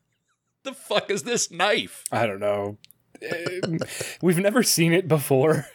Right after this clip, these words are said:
Speaker 1: No, this is our introduction to the tooth knife.
Speaker 2: I'm not convinced we'll ever see it again. <laughs>
Speaker 1: Gotta be honest, I don't remember it. So <laughs> this might be a one and done. Uh, but it's terrifying nonetheless.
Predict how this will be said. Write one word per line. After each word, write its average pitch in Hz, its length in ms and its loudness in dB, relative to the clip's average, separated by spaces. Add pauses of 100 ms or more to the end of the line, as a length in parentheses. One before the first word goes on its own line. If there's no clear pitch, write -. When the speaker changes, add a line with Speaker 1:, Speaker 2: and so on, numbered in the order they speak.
(100)
Speaker 1:
No, 170 280 2
this 151 200 2
is 196 100 0
our 170 140 4
introduction 135 540 2
to 123 100 0
the 113 100 -4
tooth - 380 -2
knife. 92 380 -6
Speaker 2:
I'm 147 140 2
not 170 220 2
convinced 160 480 2
we'll 151 160 4
ever 156 260 4
see 185 320 4
it 202 120 4
again. 185 800 4 (380)
<laughs> - 400 -20
Speaker 1:
Gotta 117 160 0
be 139 120 2
honest, 139 420 2 (160)
I 123 80 2
don't 139 280 0
remember 120 400 0
it. 110 140 -2 (460)
So - 280 2 (380)
<laughs> - 380 -20
this 156 200 2
might 160 180 4
be 143 80 4
a 139 80 6
one 127 260 4
and 120 160 2
done. 107 340 2 (1300)
Uh, 92 200 -2
but 90 120 -4
it's - 160 -10
terrifying 76 680 0
nonetheless. 76 720 0